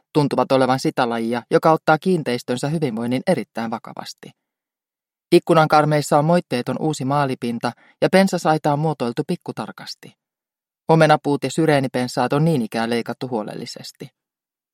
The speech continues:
Mitä tässä kukoistavassa brommalaisidyllissä on voinut tapahtua? Emma huitaisee sinnikkään hyttysen kasvoiltaan ja koputtaa tyylikkään tuhat yhdeksänsataakaksikymmentäluvun talon oveen.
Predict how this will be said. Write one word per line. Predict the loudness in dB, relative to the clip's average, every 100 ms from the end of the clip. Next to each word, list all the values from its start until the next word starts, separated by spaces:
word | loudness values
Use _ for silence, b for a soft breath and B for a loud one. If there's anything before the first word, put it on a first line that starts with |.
| _ _ _ _ _ _ _ 0
Mitä | 2 4
tässä | 2 0 -2
kukoistavassa | 2 2 2 0 0 2
brommalaisidyllissä | 4 4 2 0 -4 -4 -2 -2 -2 -2 -2
on |
voinut | 0 -4 -6
tapahtua? | -8 -8 -16 _ -20 -20 _ _ _ _ _ _ _ _ _ _ _ 4
Emma | 6 6
huitaisee | 4 4 2 4 2
sinnikkään | 4 2 2 -2 0
hyttysen | -2 -4 -4 0
kasvoiltaan | 0 0 -4 -4 -2 -4 -2
ja | -2 0
koputtaa | 0 0 0 0
tyylikkään | 2 0 -2 -2 -2 -2 -2
tuhat | -2 0
yhdeksänsataakaksikymmentäluvun | -2 -2 -4 -4 -2 0 0 -2 -4 -4 -4 -4 -6 -6 -2
talon | -2 -2 -6
oveen. | -8 -10 -14 -16